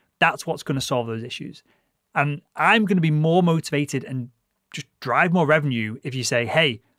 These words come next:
you can have this tech stack for three grand that I'm not convinced is gonna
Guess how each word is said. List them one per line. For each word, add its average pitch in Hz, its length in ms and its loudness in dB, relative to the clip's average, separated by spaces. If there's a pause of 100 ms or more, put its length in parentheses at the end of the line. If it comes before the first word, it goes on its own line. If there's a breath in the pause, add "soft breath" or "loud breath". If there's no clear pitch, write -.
you - 80 -16
can 160 80 2
have 160 80 0
this 151 100 -4
tech - 200 0
stack - 480 -2
for - 120 -12
three 196 200 0
grand 131 480 -2
that 120 240 -6 (140)
I'm 190 340 2
not 185 180 0
convinced 156 460 -2
is 135 60 -6
gonna 135 320 -2